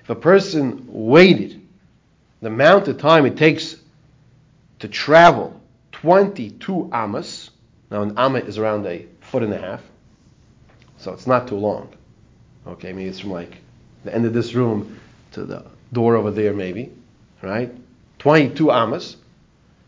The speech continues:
A person waited, kidei hiluch chav beis amo mikri hafsek, it is called a hafsek. It's just a few seconds. Meaning, if a person waited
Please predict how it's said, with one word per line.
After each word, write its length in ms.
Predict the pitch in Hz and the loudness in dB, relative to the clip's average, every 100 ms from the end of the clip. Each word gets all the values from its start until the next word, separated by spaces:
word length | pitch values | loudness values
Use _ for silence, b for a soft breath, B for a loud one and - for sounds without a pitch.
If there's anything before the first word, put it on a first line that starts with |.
| _ _ _ | _ _ _
A 40 | |
person 420 | - 165 170 147 127 | 2 4 4 2 4
waited, 440 | 139 170 117 87 | 6 6 4 -4
kidei 280 | 123 120 120 | -8 -4 -2
hiluch 360 | 180 143 - | -2 -2 -2
chav 200 | - 180 143 | 2 4 4
beis 220 | 131 113 | 2 4
amo 480 | 123 131 180 233 - b b b | 4 4 0 -4 -12 b b b
mikri 380 | 147 190 151 113 | 4 4 2 2
hafsek, 400 | 135 170 170 156 | 4 4 2 -8
it 140 | 123 | -6
is 120 | 117 | -6
called 460 | - - 180 165 135 | -4 4 6 6 6
a 100 | 139 | 2
hafsek. 420 | 110 117 - - - _ - | 2 -2 -6 -20 -20 _ -18
It's 120 | - | -12
just 240 | 143 - _ - | -12 -14 _ -20
a 60 | |
few 160 | - 165 | -12 -8
seconds. 480 | - 135 - - _ _ _ _ _ - | -4 -6 -8 -20 _ _ _ _ _ 0
Meaning, 540 | 160 190 156 - B B B - | 4 6 4 0 B B B -6
if 100 | 139 | -2
a 80 | |
person 540 | 131 180 190 185 - B B B B | 0 -2 -2 -6 -8 B B B B
waited 760 | - 117 131 190 208 123 - - | -8 0 4 6 4 -2 -8 -16